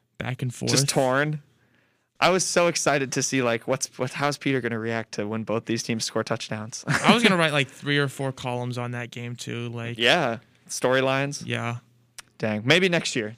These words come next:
Speaker 1: Maybe
Speaker 2: They'll
Speaker 1: next
Speaker 2: be,
Speaker 1: year.
Speaker 2: they'll probably be the same level in football next year. I don't know, though. You know more about Iowa than I, I do. Iowa does have the best name in the Big Ten coming in, though.
Speaker 1: Who,
Speaker 2: That,
Speaker 1: D-,
Speaker 2: uh,
Speaker 1: David
Speaker 2: yeah,
Speaker 1: Davidkov?
Speaker 2: David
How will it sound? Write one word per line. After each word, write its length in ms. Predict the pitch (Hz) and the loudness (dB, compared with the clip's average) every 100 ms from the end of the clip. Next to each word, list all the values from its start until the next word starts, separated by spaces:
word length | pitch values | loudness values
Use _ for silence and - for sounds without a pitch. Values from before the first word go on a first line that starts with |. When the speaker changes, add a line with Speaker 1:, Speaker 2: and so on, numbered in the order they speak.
| _ _ - | _ _ -10
Speaker 1:
Maybe 240 | 143 147 143 | -4 -2 0
Speaker 2:
They'll 100 | 139 | 0
Speaker 1:
next 60 | 131 | 2
Speaker 2:
be, 120 | 139 | 0
Speaker 1:
year. 80 | 123 | 2
Speaker 2:
they'll 80 | 135 | 2
probably 240 | 131 151 | 4 2
be 140 | 131 123 | 2 0
the 100 | 113 | 0
same 300 | - 110 107 | -2 -2 -2
level 360 | 107 107 107 117 _ _ | -2 0 -2 -4 _ _
in 80 | 123 | -8
football 340 | 117 120 110 101 | -6 -4 -2 -2
next 380 | 104 101 - | -4 -6 -6
year. 200 | 104 104 113 _ _ _ _ _ | -4 -4 -6 _ _ _ _ _
I 120 | 131 | 2
don't 120 | 113 | 2
know, 140 | 104 104 | -2 -4
though. 220 | 107 107 - _ _ _ _ _ _ _ _ - | -4 -6 -12 _ _ _ _ _ _ _ _ 2
You 180 | 147 | 4
know 140 | 147 135 | 4 4
more 180 | 127 123 | 2 2
about 180 | 120 | 2
Iowa 280 | 110 110 107 | 0 0 -2
than 120 | 104 | -4
I, 240 | 104 104 104 | -6 -6 -6
I 140 | - 110 | -2 -2
do. 260 | 101 104 127 | -2 -6 2
Iowa 260 | 135 208 202 | 4 4 2
does 200 | 170 165 | 0 0
have 100 | 139 | -2
the 80 | |
best 260 | 147 143 - | 0 0 2
name 160 | 139 131 | 0 0
in 80 | |
the 60 | 123 | 0
Big 200 | 120 120 | 0 0
Ten 220 | - 120 | -2 -2
coming 240 | 113 104 104 | -2 -6 -6
in, 160 | 101 | -6
though. 220 | 101 101 120 _ _ _ _ | -6 -8 -10 _ _ _ _
Speaker 1:
Who, 120 | - 123 | -6 -2
Speaker 2:
That, 200 | 113 110 | 2 2
Speaker 1:
D-, 60 | |
Speaker 2:
uh, 180 | 110 104 120 | 2 -2 -2
Speaker 1:
David 440 | 139 139 151 135 135 135 | 0 2 0 0 0 4
Speaker 2:
yeah, 200 | 139 123 | 4 2
Speaker 1:
Davidkov? 140 | 160 | 0
Speaker 2:
David 260 | 131 131 | 2 2